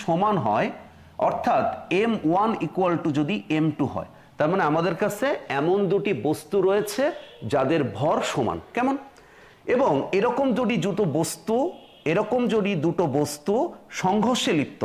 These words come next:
হয়, তাহলে দেখা যাচ্ছে সংঘর্ষের পরে প্রথম বস্তুটার শেষ বেগ এটা দ্বিতীয় বস্তুর আদিবেগের সমান হয় এবং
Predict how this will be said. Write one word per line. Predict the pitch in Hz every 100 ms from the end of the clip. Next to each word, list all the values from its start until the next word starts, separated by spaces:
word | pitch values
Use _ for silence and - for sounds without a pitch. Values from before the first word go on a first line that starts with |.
| 95
হয়, | 101 202 - - _ _ _
তাহলে | 196 220 160 123 208 - - - -
দেখা | 151 262 254
যাচ্ছে | 240 - - 139 113 - - - -
সংঘর্ষের | 165 190 214 208 269 214 -
পরে | 175 113 107 - - - -
প্রথম | 202 202 269 269
বস্তুটার | 262 254 - 240 247 220 -
শেষ | 190 156 131
বেগ | 113 117 - - - _ 165
এটা | 175 170 -
দ্বিতীয় | 180 170 240 262 269
বস্তুর | 240 - 185 127 - - 131
আদিবেগের | 143 180 208 220 202
সমান | 247 233 240 240
হয় | 311 - - - -
এবং | 202